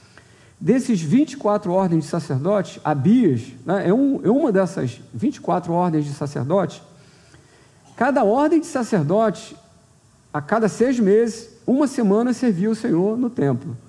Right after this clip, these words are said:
E no segundo semestre, a gente pode dizer assim, no primeiro semestre, uma semana. No segundo semestre, mais uma semana. Então, vejam que as oportunidades do sacerdote,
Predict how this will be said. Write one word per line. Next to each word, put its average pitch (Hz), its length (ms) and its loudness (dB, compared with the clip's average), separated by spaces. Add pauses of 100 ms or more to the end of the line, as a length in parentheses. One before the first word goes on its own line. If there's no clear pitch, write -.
(440)
E 190 140 2
no 226 200 4
segundo 240 420 2
semestre, 214 540 0
a - 40 2
gente 180 100 -4
pode 202 140 0
dizer 196 140 0
assim, 175 180 -2
no 175 60 0
primeiro 190 280 2
semestre, 247 580 -2
uma 247 280 0
semana. 196 560 2
No 185 120 0
segundo 190 300 -4
semestre, 202 600 -4 (400)
mais 190 240 2
uma 208 180 2
semana. 160 420 0
Então, 330 320 0 (460)
vejam 285 340 2 (720)
que - 80 -4
as 180 140 0
oportunidades 202 720 0
do 208 60 -6
sacerdote, 185 760 -2